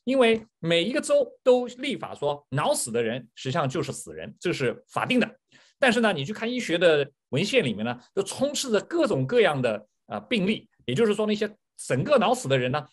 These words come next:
他们仍然会对这些外界的刺激呢有反应。他还甚至举了一个百分比，他说有百分之四十的死人，如果呢你去碰他们的脚的话呢，那个脚啊会，哎，有反应。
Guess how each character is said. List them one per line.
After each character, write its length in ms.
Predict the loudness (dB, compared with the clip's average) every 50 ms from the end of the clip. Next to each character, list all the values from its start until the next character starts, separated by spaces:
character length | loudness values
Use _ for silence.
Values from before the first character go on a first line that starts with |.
| _ _
他 80 | -6
们 100 | -4 0
仍 160 | 2 4 4 4
然 220 | 4 2 0 -2
会 240 | -4 -4 -4 -4 -2
对 340 | 0 2 2 2 0 -2 -8 _
这 80 | -10 -6
些 160 | -4 -2 -2
外 160 | 0 0 0
界 100 | 0 0
的 80 | -4 -6
刺 220 | -6 -8 -10 -10
激 100 | -8 -6
呢 120 | -4 -4 -2
有 100 | -2 -4
反 180 | -4 -6 -10 -8
应。 180 | -8 -8 -8 -10 _ _ _ _ _ _
他 120 | _ -2 0
还 100 | 0 0
甚 160 | 0 -2 -4
至 80 | -4 -8
举 180 | -12 -12 -12 -8
了 60 | -6
一 140 | -6 -2 0
个 100 | 0 0
百 160 | 0 -2 -2
分 160 | 0 0 0
比， 120 | 0 -2 -6
他 80 | -8 -4
说 200 | -2 -2 -2 -2 -6 -18 _ _ 0
有 80 | 0 2
百 200 | 2 0 0 2
分 120 | 2 0
之 120 | 0 -2 -4
四 240 | -6 -4 -4 -4 -4
十 160 | -4 -4 -4
的 80 | -4
死 260 | -4 -4 -6 -8 -6 -4
人， 240 | -4 -4 -4 -6 -10 _ _ -2
如 140 | 0 2
果 100 | 2 2
呢 160 | 2 2 0 0
你 240 | 0 -2 -4 -4
去 320 | -6 -6 -8 -8 -10 -10 -12
碰 240 | -6 -4 -4 -4 -4 -6 _ _
他 140 | -6 -4 -4
们 180 | -4 -4 -4 -4
的 120 | -4 -4
脚 280 | -6 -6 -6 -6 -6 -6
的 80 | -6 -4
话 140 | 0 0 0
呢， 140 | 0 -2 -6 -10 _ _ -2
那 80 | 0
个 80 | 0 0
脚 240 | 0 -2 -4 -4 -2
啊 240 | -2 -2 -2 -4 -8 _ _ _
会， 320 | -2 0 0 0 -2 -4 _ _
哎， 140 | -10 -8 -2
有 140 | -2 -2 0
反 240 | 0 -2 -6 -6 -6
应。 180 | -8 -8 -10